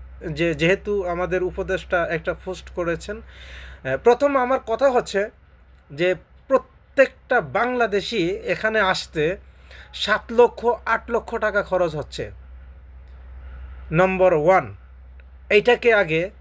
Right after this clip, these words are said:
ঠিক করেন। যেখানে ভারতের একটা নাগরিক কুয়েতে আসতে সর্বোচ্চ দেড় লক্ষ টাকা খরচ হয়,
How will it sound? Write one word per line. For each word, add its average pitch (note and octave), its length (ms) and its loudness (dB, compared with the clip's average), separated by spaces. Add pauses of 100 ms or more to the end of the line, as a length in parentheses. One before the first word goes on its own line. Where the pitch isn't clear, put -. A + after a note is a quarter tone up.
(400)
ঠিক G#3+ 240 -4
করেন। C3+ 360 0 (580)
যেখানে G#3+ 720 2 (240)
ভারতের B3 480 2
একটা A3+ 320 2
নাগরিক G3+ 560 2
কুয়েতে G#3+ 360 -2
আসতে G3+ 260 -4
সর্বোচ্চ - 960 -2
দেড় A3+ 300 2
লক্ষ G3+ 260 0
টাকা F3 240 -2
খরচ C#3 320 -2
হয়, F#2+ 160 -16